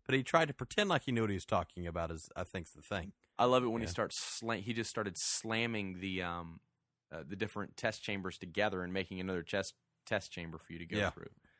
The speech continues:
Speaker 1: It's like, "Meow." Boom, boom, boom, boom,
Speaker 2: <laughs> He
Speaker 1: boom.
Speaker 2: starts
Speaker 1: Things
Speaker 2: falling.
Speaker 1: flying everywhere. He's like, "Oh, yeah,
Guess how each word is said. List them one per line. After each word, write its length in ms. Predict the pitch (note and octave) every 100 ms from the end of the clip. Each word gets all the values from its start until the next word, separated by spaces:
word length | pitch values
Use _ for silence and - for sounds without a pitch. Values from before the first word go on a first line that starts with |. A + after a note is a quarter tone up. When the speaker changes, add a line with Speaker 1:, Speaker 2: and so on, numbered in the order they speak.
| -
Speaker 1:
It's 180 | G#2
like, 200 | F2+ F#2
"Meow." 880 | - D#3 E3+ E3 E3 D#3+ D#3+ D#3 D3+ C3+ - - - -
Boom, 120 | - -
boom, 460 | - - A#2 G2 -
boom, 160 | - F#2
boom, 220 | - - A2
Speaker 2:
<laughs> 0 |
He 60 |
Speaker 1:
boom. 60 | A2
Speaker 2:
starts 320 | G2+ G#2+ G2+
Speaker 1:
Things 240 | C#3 B2+ F#2+
Speaker 2:
falling. 0 |
Speaker 1:
flying 380 | G2 C#3+ C#3
everywhere. 400 | C#3 C#3 C#3 C#3+ - - - C#3
He's 140 | B2 B2+
like, 160 | B2+ -
"Oh, 160 | B3
yeah, 280 | C4 F3+ E2+